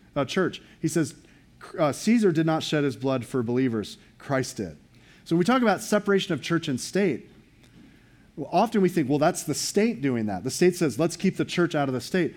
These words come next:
No, that actually originated from the church. "Let's keep the state out of the church." That's what we're arguing. And this concept is what the early twentieth century Dutch theologian and actually Prime Minister Abraham Kuyper,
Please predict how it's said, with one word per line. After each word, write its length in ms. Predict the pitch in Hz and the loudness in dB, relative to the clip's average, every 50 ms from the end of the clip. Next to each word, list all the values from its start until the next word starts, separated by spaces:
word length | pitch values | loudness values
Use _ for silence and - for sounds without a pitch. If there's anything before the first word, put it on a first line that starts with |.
| - - - | -10 -8 -4
No, 260 | 151 202 233 196 - - 135 | -2 0 0 0 -4 -6 -4
that 180 | 143 175 208 269 | -2 0 0 2
actually 260 | 285 247 - - 208 | 0 0 2 2 4
originated 480 | 180 180 214 233 226 208 190 165 143 - | 4 4 4 2 2 0 0 0 0 -2
from 200 | - 170 160 151 | 0 0 0 0
the 100 | 135 139 | 0 -2
church. 600 | - - - - 269 269 - - - - - - - - - _ - | -4 -4 -2 0 0 0 0 -4 -8 -14 -16 -18 -20 -20 -18 _ -2
"Let's 200 | 170 190 190 190 | -2 -2 -2 -2
keep 220 | - - 208 208 | 0 -2 0 0
the 80 | - 190 | 0 -4
state 320 | 165 - - 196 180 180 | -2 0 2 2 2 2
out 200 | - 151 156 160 | 2 2 2 2
of 120 | 160 143 127 | 2 0 -2
the 80 | 131 - | -4 -6
church." 600 | - - - 233 226 147 - - - - - - - - - - - | -4 -2 -2 -2 -2 -2 -4 -8 -14 -16 -16 -18 -20 -20 -20 -18 -8
That's 260 | - - 208 269 262 - | -2 -2 0 0 2 2
what 120 | 220 196 | 2 4
we're 160 | 165 156 151 151 | 4 4 4 2
arguing. 400 | 180 233 190 135 113 90 78 - - - - - - - | 2 2 0 -2 -6 -8 -10 -14 -20 -20 -20 -20 -12 -4
And 160 | - 143 165 | -2 0 2
this 140 | 240 240 - | 2 0 -2
concept 640 | - - 214 254 277 262 - - 160 147 139 - - - | -2 -2 0 0 0 0 0 0 0 0 -2 -4 -4 -2
is 200 | 156 151 131 147 | -2 -2 0 0
what 160 | 160 151 151 | -2 0 0
the 120 | 156 147 | 0 0
early 380 | 143 165 185 202 202 196 196 190 | 0 0 2 2 2 2 0 0
twentieth 360 | 190 - 185 180 180 170 - | -2 -4 -2 0 0 0 0
century 400 | - 175 165 156 - - 151 135 | -2 -4 -4 -4 -2 -2 -2 -2
Dutch 360 | 120 117 143 147 127 - - - | 0 -2 -2 -2 -2 -4 -4 -2
theologian 720 | - 160 147 135 139 139 143 139 135 151 147 143 135 143 - - - - - - | 0 0 2 2 2 0 0 0 -2 -2 -2 -2 -4 -6 -12 -20 -20 -20 -12 -6
and 80 | 131 139 | -2 -2
actually 300 | 147 143 - - 147 127 | -2 -2 -2 -2 -4 -4
Prime 300 | - - 160 151 147 143 | -2 -2 -2 -2 0 0
Minister 380 | 147 151 147 147 - 131 120 120 | 0 -2 -2 -4 -4 -6 -4 -2
Abraham 340 | 139 160 160 160 147 151 127 | 0 0 0 0 -2 -2 -4
Kuyper, 520 | - - 156 160 165 - 147 127 113 107 | -4 -4 -4 -4 -2 -2 -2 -2 -2 -4